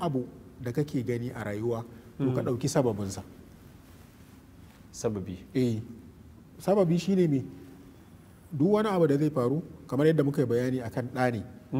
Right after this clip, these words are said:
Speaker 2: Mm.
Speaker 1: kana neman ɗa, ka yi aure, to, shi ne sababin samun ɗa.
Speaker 2: Da, na'am.
Speaker 1: Wannan tawakkali ne.
Speaker 2: Mm, haka.
Speaker 1: Tawakkali ne. Don haka,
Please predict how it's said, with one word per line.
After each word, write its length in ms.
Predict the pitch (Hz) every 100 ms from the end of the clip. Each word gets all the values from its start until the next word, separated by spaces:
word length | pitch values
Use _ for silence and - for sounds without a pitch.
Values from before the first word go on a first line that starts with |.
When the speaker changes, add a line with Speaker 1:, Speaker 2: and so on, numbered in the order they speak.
| 139
Speaker 2:
Mm. 40 |
Speaker 1:
kana 220 | 139 147 131
neman 240 | 135 139 151
ɗa, 200 | 143 143
ka 80 | -
yi 80 | 123
aure, 300 | 131 127 135
to, 120 | 127
shi 140 | 135 156
ne 80 | 131
sababin 400 | 131 139 123 127
samun 380 | 127 139 127 117
ɗa. 120 | 104 - -
Speaker 2:
Da, 160 | 104 107
na'am. 200 | 98 90 80 - - - - - - - - - -
Speaker 1:
Wannan 560 | - 160 131 131 143 160
tawakkali 560 | 143 120 117 113 95 92
ne. 100 | 85 - - - - 160
Speaker 2:
Mm, 160 | 151
haka. 300 | 117 120 110
Speaker 1:
Tawakkali 520 | 113 113 123 117 104 104
ne. 80 | 95
Don 120 | 123
haka, 280 | 147 147